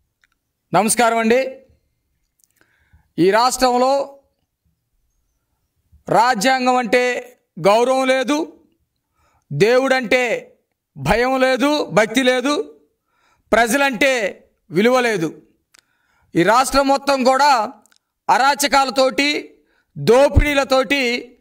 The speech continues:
మూడు పువ్వులు ఆరు కాయలుగా వర్ధిల్లటం మనం రోజు చూస్తూనే ఉన్నాం.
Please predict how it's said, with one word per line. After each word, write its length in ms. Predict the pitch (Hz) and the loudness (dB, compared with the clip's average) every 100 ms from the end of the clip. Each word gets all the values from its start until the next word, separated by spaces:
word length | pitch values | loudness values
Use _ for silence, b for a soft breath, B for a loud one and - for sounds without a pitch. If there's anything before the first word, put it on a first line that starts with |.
| _ _ _ _ - | _ _ _ _ -4
మూడు 280 | 170 262 294 | 0 2 2
పువ్వులు 560 | 294 277 277 294 311 302 | 0 0 2 0 0 0
ఆరు 280 | 254 262 269 | 2 0 0
కాయలుగా 760 | 262 269 277 262 262 220 226 214 b b b | 0 0 0 2 2 0 -4 -10 b b b
వర్ధిల్లటం 580 | 175 247 214 294 277 285 | 0 0 0 0 0 0
మనం 220 | 269 254 | 0 0
రోజు 440 | 226 247 247 254 240 | 0 0 0 0 0
చూస్తూనే 300 | 226 240 220 | 2 0 0
ఉన్నాం. 380 | 196 165 135 | 0 -2 -4